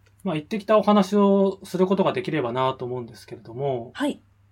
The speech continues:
Speaker 1: そもそも刀剣訪問ブログさんは、
Speaker 2: はい。
Speaker 1: まあ、初日である土曜日。
Speaker 2: ええ。
Speaker 1: うん。この開会式にはまず行ったことがあるということでいいんですよね。
Speaker 2: はい。開会式に参加させていただきました。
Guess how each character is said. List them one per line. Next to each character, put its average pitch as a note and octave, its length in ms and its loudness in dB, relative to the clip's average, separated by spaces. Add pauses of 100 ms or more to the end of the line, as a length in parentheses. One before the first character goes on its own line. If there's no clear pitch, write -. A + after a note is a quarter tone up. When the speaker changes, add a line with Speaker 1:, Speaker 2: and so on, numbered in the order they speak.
(260)
Speaker 1:
そ - 140 -4
も B3+ 120 0
そ C#4 80 -8
も C#4 240 -4
刀 C4+ 260 -8
剣 C#4 260 -6
訪 C4 180 -4
問 C4 180 -4
ブ B3+ 80 -6
ロ A#3+ 80 -8
グ A3+ 100 -8
さ A3+ 120 -4
ん A3+ 140 -2
は、 D4+ 260 2 (100)
Speaker 2:
は - 140 -8
い。 - 140 -8 (600)
Speaker 1:
ま F3+ 100 0
あ、 - 20 -4
初 - 160 2
日 A#3 240 2
で C4 80 0
あ A#3 60 2
る D3 80 2
土 C3+ 100 -2
曜 F#3 180 4
日。 - 140 -16 (460)
Speaker 2:
え A3 80 0
え。 - 120 -6 (360)
Speaker 1:
う D3+ 40 -4
ん。 C3+ 320 -4
こ F#3+ 100 2
の F#3 80 4
開 A3+ 220 2
会 A#3 180 0
式 - 180 -8
に B3+ 60 -4
は C3 140 2
ま C3+ 140 -2
ず B2 80 -4
行 G#2 80 -12
っ - 20 -20
た C3+ 100 -4
こ C3+ 80 -4
と C3 80 -8
が A#2+ 80 -6
あ B2+ 40 -6
る B2 60 -8
と B2 100 -14
い A2+ 60 -10
う G#2+ 40 -14
こ - 100 -20
と - 80 -18
で A2+ 220 -16
い B2+ 60 -8
い - 20 -6
ん G#2+ 40 -10
で - 100 -18
す - 100 -18
よ C#3+ 40 -8
ね。 G3+ 160 -4 (180)
Speaker 2:
は C4+ 160 -4
い。 - 100 -6 (160)
開 F#3 200 -4
会 F#3 220 -6
式 F3+ 260 -12
に F3+ 180 -18
参 G3+ 200 -8
加 F#3+ 120 -14
さ F#3+ 120 -10
せ - 120 -20
て F3 100 -12
い E3+ 60 -14
た F3+ 100 -8
だ G3 100 -6
き G#3 100 -14
ま A#3+ 160 -4
し - 120 -10
た。 - 240 -2